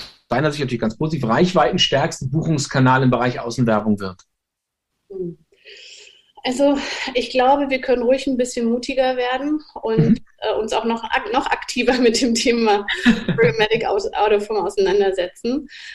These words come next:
Speaker 2: Ähm, wir müssen auch vor allem als Industrie, Industrie schauen, dass,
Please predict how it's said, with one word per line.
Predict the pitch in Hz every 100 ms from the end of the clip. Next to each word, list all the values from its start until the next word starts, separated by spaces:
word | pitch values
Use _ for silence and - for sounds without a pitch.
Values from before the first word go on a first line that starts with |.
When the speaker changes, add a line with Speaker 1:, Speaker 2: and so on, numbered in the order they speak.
| -
Speaker 2:
Ähm, | - 214 220 220 -
wir | 226
müssen | 240 277 277
auch | - 427 - -
vor | -
allem | 214 214
als | 202 208
Industrie, | 226 214 208 214 214 -
Industrie | 226 220 214 - 226
schauen, | - 208 427 214
dass, | 403 196 392 -